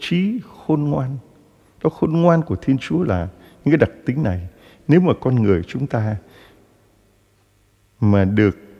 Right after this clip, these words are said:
khen là khôn ngoan là phải có được những đặc tính này mới gọi là khôn ngoan. Có những tính chất này mới gọi là khôn ngoan mà Thiên Chúa ban. Khôn ngoan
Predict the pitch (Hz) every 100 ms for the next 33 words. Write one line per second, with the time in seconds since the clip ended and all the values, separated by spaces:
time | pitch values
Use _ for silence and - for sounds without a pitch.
0 | - - - 139 120 95 - 151 147 151
1 | 139 135 107 92 - 90 - 151 147 104
2 | 139 131 104 - 139 151 104 95 127 131
3 | - 98 92 - 135 127 110 113 92 _
4 | _ - _ _ _ _ _ _ _ 131
5 | 160 170 - - - - - 156 185 202
6 | 208 113 95 98 131 131 95 85 - 151
7 | 139 135 123 120 110 101 - - 120 107
8 | - 143 127 107 113 90 _ _ _ -
9 | 135 135 127